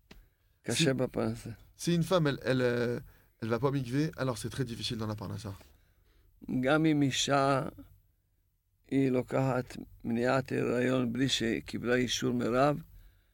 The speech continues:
Speaker 2: זה גם כן קשה לפרנסה.
Speaker 1: Même si une femme, elle prend des moyens de contraception sans l'autorisation, sans une autorisation rabbinique, ça aussi, ça en-, entraîne de gros problèmes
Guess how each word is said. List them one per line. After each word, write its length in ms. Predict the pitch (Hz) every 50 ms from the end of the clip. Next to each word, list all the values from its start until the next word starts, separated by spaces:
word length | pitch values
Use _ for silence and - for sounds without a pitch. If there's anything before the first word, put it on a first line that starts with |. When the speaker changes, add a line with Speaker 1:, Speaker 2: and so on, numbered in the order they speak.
| _ _ _ _ -
Speaker 2:
זה 180 | - 120 113 120
גם 260 | 117 135 143 143 135
כן 320 | 135 - 135 135 139 135 - - - -
קשה 280 | - - 113 - - -
לפרנסה. 580 | - 113 110 - - - - - 110 - - - - - -
Speaker 1:
Même 180 | 135 156 165 165
si 160 | 160 - 156
une 100 | 147 139
femme, 240 | 135 - 175 160 147
elle 100 | 135 123
prend 200 | - - 143 139
des 100 | 131 131
moyens 280 | 127 139 143 151 160 147
de 60 | 139
contraception 800 | 131 - 139 147 - - 143 135 - 135 - - - 147 135 123
sans 180 | - - 160 151
l'autorisation, 680 | 143 143 143 127 131 127 127 127 120 - 135 123 - - - -
sans 120 | - 131 131
une 80 | 143
autorisation 360 | 139 135 143 135 131 135 127
rabbinique, 680 | 117 107 - 143 147 135 147 151 156 165 170 165 - - - - _ _ _ _ _ _ _ _ _ -
ça 180 | - - 151 143
aussi, 220 | 139 135 - 143
ça 180 | 139 139 - 117
en-, 380 | 113 113 92 - 110 107 107 107
entraîne 320 | 107 104 - 120 117 113
de 100 | 107 107
gros 360 | 110 - - - 120 139 143
problèmes 420 | 139 - - 113 113 120 123 113